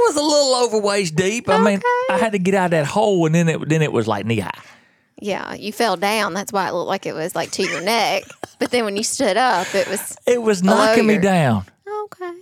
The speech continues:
Speaker 1: It was knocking me down. So, folks, y'all gonna see this on the YouTube. <laughs>
Speaker 2: Dramatic.
Speaker 1: It's not dramatic. It's truth. It's
Speaker 2: Okay.
Speaker 1: stretching the truth a little, maybe, but it makes for a great story.
Speaker 2: Right,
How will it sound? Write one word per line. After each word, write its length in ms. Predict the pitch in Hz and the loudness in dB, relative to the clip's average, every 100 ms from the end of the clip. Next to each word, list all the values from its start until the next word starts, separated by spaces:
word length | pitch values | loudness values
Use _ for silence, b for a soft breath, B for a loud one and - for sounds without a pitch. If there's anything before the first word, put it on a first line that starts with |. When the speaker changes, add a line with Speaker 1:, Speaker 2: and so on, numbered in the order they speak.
| - | -4
Speaker 1:
It 100 | 196 | -2
was 140 | 185 170 | 0 2
knocking 240 | 185 160 | 0 0
me 60 | 131 | 0
down. 120 | 113 | 0
So, 140 | 143 | 0
folks, 320 | 131 180 160 | 0 0 2
y'all 180 | 170 165 | 0 2
gonna 160 | 156 135 | 2 0
see 160 | 147 | 2
this 180 | 135 123 | 2 2
on 100 | 127 | 0
the 60 | 113 | 0
YouTube. 540 | 117 104 113 113 110 | 0 0 0 2 0
<laughs> 1500 | - 127 - 277 - 339 349 1047 480 855 605 784 571 - - | 0 0 -2 -8 -8 -8 -6 -4 -2 -4 -6 -6 -6 -8 -8
Speaker 2:
Dramatic. 720 | - 220 214 214 208 202 165 - 220 170 - | -4 -4 -4 -2 -2 0 -2 -4 -8 -8 -2
Speaker 1:
It's 220 | 262 - | -2 -2
not 200 | 254 247 | -4 0
dramatic. 460 | 220 220 247 233 | 0 2 2 2
It's 180 | 208 190 | 0 -2
truth. 560 | - 220 226 190 - - | -2 0 2 0 -4 -4
It's 160 | 196 165 | -2 -2
Speaker 2:
Okay. 100 | 226 | -2
Speaker 1:
stretching 380 | 220 269 - 165 | -2 -2 -2 -2
the 80 | 127 | -2
truth 400 | - 139 156 147 | 0 0 2 2
a 20 | |
little, 240 | 131 120 | 2 4
maybe, 280 | 117 131 165 _ b b b b | 2 2 -2 _ b b b b
but 160 | 151 151 | 0 0
it 80 | 143 | 2
makes 240 | 165 151 | 0 0
for 140 | 151 | 0
a 40 | 123 | 0
great 260 | 127 123 - | 0 -2 -2
story. 600 | - 190 165 151 - - _ _ _ - 254 | -4 -2 0 -2 -6 -18 _ _ _ -20 -20
Speaker 2:
Right, 140 | 240 | -20